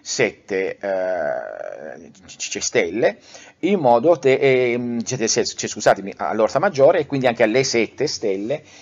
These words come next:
di modo che noi andiamo a capire la base significativa. Quindi ecco che, eh, c'è la divisione per tre, che è quindi ventuno, rimanendo poi la, diciamo, la carta dell'arcano maggiore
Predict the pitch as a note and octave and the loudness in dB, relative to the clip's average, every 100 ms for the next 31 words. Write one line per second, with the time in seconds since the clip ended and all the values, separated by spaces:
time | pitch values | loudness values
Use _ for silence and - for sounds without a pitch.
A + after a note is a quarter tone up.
0 | - B2 F#3+ C#3+ D3 F#3 B2 D#3 G3 A2+ | -18 -10 -4 0 0 0 0 0 -2 -4
1 | A2+ A#2+ C#3+ D3+ A#2+ A2+ A2+ A#2 A#2 G#2+ | 0 0 -2 -4 -6 -4 -2 0 0 0
2 | G#2 G2+ - C#3+ A2 G2 G#2 G2+ F#2+ - | 0 -4 -4 -6 -6 -8 -4 -4 -4 -6
3 | G#2 A2 F#2 E2 F2 F2 F2 F2 F#2 G2+ | -2 -2 -2 -6 -8 -14 -14 -16 -14 -10
4 | F#3 D#3 E2+ - - - - - D3+ D3+ | -8 -6 -6 -8 -20 -20 -20 -10 -2 0
5 | F3 D3+ - D3+ D3+ C3+ A#2 A#2+ A#2+ A#2 | 0 0 -2 2 4 4 2 0 2 2
6 | A2 G#2+ A2 A2+ A2+ A2+ C#3 G3 F#3 A#2+ | 0 -2 -2 -2 0 -4 2 4 4 4
7 | G#2+ G2 G#2 F2+ C3 D3 A#2+ G2 G#2 G2 | -2 -2 -4 -4 2 4 4 2 -4 -6
8 | A2+ A2+ E3+ - A2 C3 D#3+ A2 B2 C3+ | -6 -4 -4 -4 -6 -4 -4 -4 -4 -6
9 | F#2 G2 A2 A2 F2+ F#2+ A#2 A2+ G2+ F2 | -6 -6 -4 -4 -4 -2 -2 -4 -6 -6
10 | F2 F2+ E2+ E2+ - - - - D2+ D#2+ | -6 -4 -2 -4 -8 -14 -14 -14 -12 -12
11 | - G#2+ G2+ - - F#2+ F2 F2 F#2+ - | -2 0 2 -2 -4 -4 -4 -4 -6 -4
12 | G#2+ G2 F#2 G#2+ A2+ F#2+ F2+ | -6 -6 -4 0 2 2 -4